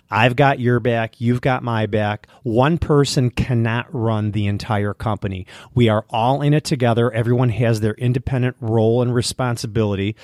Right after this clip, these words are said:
Just like I say, when we defined our core values, we're all part of the band because every person in a band plays an instrument. And when all those instruments come together, we all harmonize really well and we kick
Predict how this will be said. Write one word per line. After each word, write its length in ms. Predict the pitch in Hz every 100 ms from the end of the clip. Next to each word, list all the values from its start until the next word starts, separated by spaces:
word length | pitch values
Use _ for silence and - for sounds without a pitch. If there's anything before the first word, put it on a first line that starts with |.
| -
Just 160 | 135 -
like 160 | - 147
I 80 | 139
say, 440 | - 139 117 113 - _
when 120 | 123 120
we 60 |
defined 380 | 104 - 113 113
our 80 | 120
core 280 | - 139 123
values, 580 | 120 113 113 107 110 120
we're 140 | 107
all 100 | 101
part 280 | - 123 123
of 80 | 120
the 80 | 113
band 540 | 113 110 107 107 110
because 300 | - 107 98 -
every 520 | 123 117 117 123 123
person 560 | - 139 127 - 123 113
in 160 | 117
a 80 | 113
band 600 | 98 113 113 107 104 110 - - -
plays 760 | - 131 120 113 113 113 113 123 -
an 200 | 117 113 -
instrument. 680 | 160 160 - 123 107 104 - - -
And 120 | 123 123
when 140 | 117
all 260 | 120 117 123
those 200 | 127 -
instruments 560 | 139 131 135 120 -
come 300 | - - 127
together, 420 | 117 107 127 120
we 120 | 110 107
all 140 | 101
harmonize 720 | - 127 120 113 110 107 104
really 280 | 107 113 117
well 320 | 110 107 110
and 80 | 110
we 120 | 101
kick 240 | - -